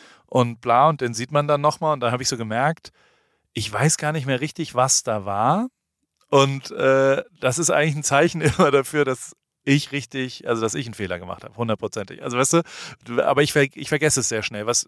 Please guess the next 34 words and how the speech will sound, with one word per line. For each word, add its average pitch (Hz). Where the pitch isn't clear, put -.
meiner 123
Psyche 139
sehr 120
gut 110
tut, -
muss 104
ich -
sagen. -
Also 123
so, 117
ich 113
halte 151
mich 120
wenig, 165
ähm, 127
ähm, 120
damit 120
auf, 135
weil, 127
weil, 131
und 123
dann 123
kommt 143
das -
Zweite, 156
ich -
mache 131
halt 120
sehr, 131
sehr, 127
sehr 123
viele 110
Sachen. 123
Ich 127